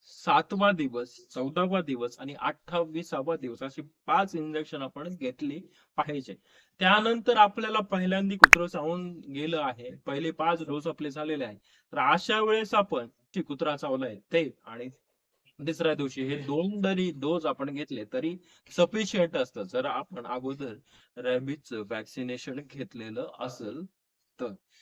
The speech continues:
तर आपल्याला जर कुत्रा चावलाय तर आपल्याला ज्या ठिकाणी जखम झालेली असेल त्या कुत्र्या चावल्यानंतर, तर ती जखम आपण स्वच्छ पाण्याखाली, नळाखाली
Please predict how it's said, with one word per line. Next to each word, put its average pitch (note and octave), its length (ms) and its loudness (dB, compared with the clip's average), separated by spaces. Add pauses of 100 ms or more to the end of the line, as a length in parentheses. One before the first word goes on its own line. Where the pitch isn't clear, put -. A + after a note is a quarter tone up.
(300)
तर G#3+ 160 6
आपल्याला A#3+ 480 10
जर B3+ 140 8
कुत्रा A#3 380 2
चावलाय F#3+ 560 2 (120)
तर G3+ 100 4
आपल्याला G3+ 500 4
ज्या G3 180 6
ठिकाणी G#3 400 -2
जखम G#3 460 -4
झालेली G3+ 360 0
असेल E3 300 0
त्या C#3+ 120 -4
कुत्र्या C#3 340 -6
चावल्यानंतर, C3+ 580 -4 (120)
तर C3 60 -2
ती A3+ 340 -8
जखम F3 480 0
आपण B2 300 -2 (440)
स्वच्छ A#3+ 500 4 (140)
पाण्याखाली, F3+ 720 0
नळाखाली C#3+ 720 -4